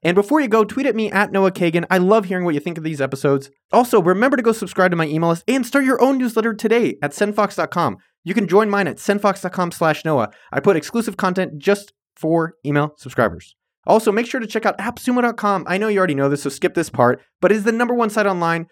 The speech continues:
for entrepreneurs. If you are starting or growing a business, this literally should be your homepage. Make sure to use code noah ten at checkout to get ten percent off already insane deals. I don't know why we do it, but that's appsumo dot com.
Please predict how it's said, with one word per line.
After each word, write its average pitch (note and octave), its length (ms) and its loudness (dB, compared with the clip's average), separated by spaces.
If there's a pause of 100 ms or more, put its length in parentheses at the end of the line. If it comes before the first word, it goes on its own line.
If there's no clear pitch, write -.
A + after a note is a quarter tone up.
(140)
for D#3+ 140 2
entrepreneurs. C#3 500 0
If D3+ 140 -6
you B3 100 2
are B3+ 60 2
starting F#3+ 280 0
or E3 60 2
growing D#3+ 240 2
a C#3+ 40 2
business, C3 300 -2
this G#3+ 220 -4
literally A3+ 360 2
should F#3+ 140 -6
be D#3+ 60 -6
your E3 160 0
homepage. C3+ 440 -2 (360)
Make A3 140 0
sure B3 100 -2
to G#3+ 80 -4
use G3 300 -4
code E3+ 320 2
noah F#3 500 4
ten F3 220 -4
at - 120 -8
checkout D3+ 340 -2
to D#3+ 60 -8
get D3 160 -2
ten G3 180 -4
percent G3 220 0
off E3 160 -2
already F3+ 460 2
insane D#3 380 -2
deals. A2+ 200 -2
I - 40 -8
don't F#3+ 140 0
know G3+ 60 2
why D#3+ 120 2
we C3+ 100 0
do B2+ 160 0
it, B2 80 -2
but C3 80 0
that's C#3+ 220 -2
appsumo F3+ 360 -2
dot D3+ 140 0
com. C#3 240 0